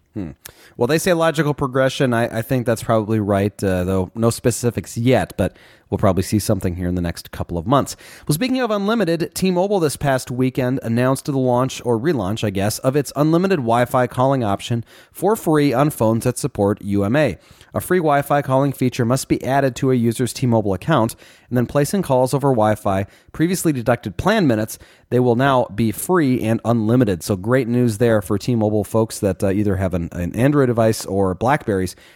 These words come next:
that have the, uh, U M A support built in.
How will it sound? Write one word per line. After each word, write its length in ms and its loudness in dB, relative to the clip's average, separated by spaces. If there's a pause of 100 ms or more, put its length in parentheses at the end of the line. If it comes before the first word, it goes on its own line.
(120)
that 120 -2
have 260 -2
the, 220 0
uh, 40 0
U 240 2
M 120 0
A 100 2
support 460 -4 (120)
built 220 -2
in. 300 2